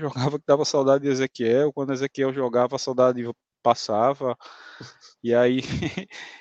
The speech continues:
e aí no final do ano acaba vindo Eduardo, que aí veio muito bem, jogou bem, foi uma luz no final do túnel. E aí o Sport segue pra esse ano com Eduardo e Everton, né? Obviamente dispensa,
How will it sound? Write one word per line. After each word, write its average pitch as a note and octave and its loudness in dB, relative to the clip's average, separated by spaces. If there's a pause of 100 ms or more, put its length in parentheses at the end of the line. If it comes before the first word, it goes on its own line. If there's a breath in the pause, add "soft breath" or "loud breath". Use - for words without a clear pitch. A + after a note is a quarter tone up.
e C3 2
aí C3+ 4
no D3 -4
final D#3 0
do D#3+ -2
ano E3 0
acaba F#3 0
vindo F#3+ -6
Eduardo, G3+ 4 (120)
que D3 -4
aí C3 -2
veio C#3 -2
muito C#3 -8
bem, B2+ -4
jogou D3+ -8
bem, C3 -6 (160)
foi C3 -10
uma C3 -2
luz B2 -4
no D3+ -10
final C#3 -4
do C#3 -8
túnel. C#3+ -10 (920)
E B2+ 2
aí A#2+ 4
o C3 -6
Sport C#3+ -6
segue C#3+ -2 (400)
pra - -4
esse C3+ -4
ano B2+ -2
com B2+ -6
Eduardo C3 0
e A#2+ 0
Everton, C#3 -2
né? B2 -10
Obviamente A#2+ -8
dispensa, A#2 -12